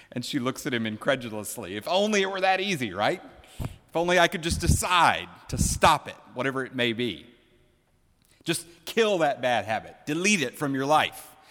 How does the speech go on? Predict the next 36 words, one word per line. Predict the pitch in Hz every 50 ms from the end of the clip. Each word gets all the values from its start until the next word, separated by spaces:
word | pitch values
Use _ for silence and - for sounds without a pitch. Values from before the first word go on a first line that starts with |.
| - - - - - - - _ _ _ _ _ _ _ _
Gosh, | - 156 165 139 - - - -
don't | - 147 160
we | 165 170
wish | 156 139 170 156 - - - -
that | - 135 117
that | - 151 - 117
were | 131 123
how | - 147 143 131
life | 135 127 127 135 131 120 - -
worked? | 151 156 143 - - - - - - _ _ _ _ _ _ _ _ _ _ _ _ _ _ _ _ _ _ _ _ _ _ _ _ _ _ _ _ _ _ _ _ _ _ _ _ _ _ _ _ _ _ _ _ _ _ _ _ _ _ _ _ _ _ _ _ _ _ _ _ _ _ _ _ _ _ -
If | - -
you're | 127 147
like | 147 165 175 170
many | 156 151 160 165
Christians, | 156 - 175 165 - - - 196 190 196 202 - - - - -
you | 156 143 156
may | 160 160 156
be | 156 156 156
thinking | 147 170 165 156 - 160 160
about | 156 151 151 151 156
these | 160 156 139
matters | 127 147 143 143 151 156 151 143 147
a | 143
lot | 131 127 127 127 147 175 - -
at | 147 -
the | 156
moment | 139 143 143 151 175 190 190 180
because, | 156 147 - - 156 156 156
of | 156 -
course, | - 160 160 151 - -
we're | 156 156
in | 156 160 160
the | 156 143
season | - - - 165 165 156 160 165
of | 156 151 165
Lent, | 165 170 175 139 92 - - - -